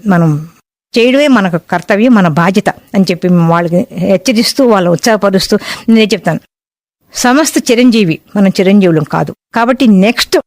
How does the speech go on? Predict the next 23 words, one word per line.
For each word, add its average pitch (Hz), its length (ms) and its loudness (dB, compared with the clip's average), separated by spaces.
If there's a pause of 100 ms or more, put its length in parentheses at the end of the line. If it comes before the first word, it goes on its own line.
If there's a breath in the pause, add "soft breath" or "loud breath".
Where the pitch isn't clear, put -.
(200)
జనరేషన్ని 262 600 2
మనం 190 240 0 (280)
ఈ 196 100 0
సంస్థకు 202 580 -2
అందించి 240 500 2 (320)
ఈ 262 120 4
సంస్థ 262 360 0
దిగ్విజయంగా 254 580 0
నడవాలంటే 196 720 0 (360)
ఈ 349 100 4
మనం 277 260 2
సేవ 240 320 0
చేసే 302 220 0
టైంలో 247 300 2
చాలా 233 320 -2
మందికి 220 320 2
అండి 202 180 2
నేను 214 340 2
చూస్తుంటాను, 175 440 0 (400)
"నాలాగే 190 480 0
ఎవరు 214 320 0
చెయ్యరండి 196 580 2
ఆంటీ" 175 520 0